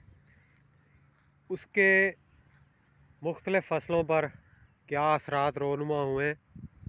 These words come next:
इस वक्त मैं अपनी कपास की फसल के पास खड़ा हूँ,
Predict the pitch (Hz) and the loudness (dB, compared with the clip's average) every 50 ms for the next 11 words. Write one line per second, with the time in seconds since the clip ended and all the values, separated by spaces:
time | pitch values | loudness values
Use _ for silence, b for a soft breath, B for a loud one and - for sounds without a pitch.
0 | - _ _ _ _ - - - _ - - - - - _ _ _ - 185 180 | -18 _ _ _ _ -20 -20 -20 _ -20 -20 -20 -20 -20 _ _ _ -4 -4 -4
1 | - - 185 190 190 - - 190 175 175 175 170 165 - 170 175 175 175 175 175 | -4 -2 0 0 0 0 -4 -4 -2 -2 -2 -2 -4 -4 -2 -2 0 0 0 0
2 | 180 - _ _ - - - - - 143 - 151 151 160 165 - - - 185 - | -2 -6 _ _ -20 -20 -18 -12 -10 -6 -2 0 2 2 2 0 -2 -6 -6 -4
3 | 156 151 123 160 160 156 147 160 139 156 147 143 143 - - - 135 131 147 170 | -4 -6 -4 -6 -6 -4 -6 -6 -4 -2 -2 -2 -2 -4 -8 -10 -8 -4 -2 -2
4 | 165 151 156 | -2 -4 -6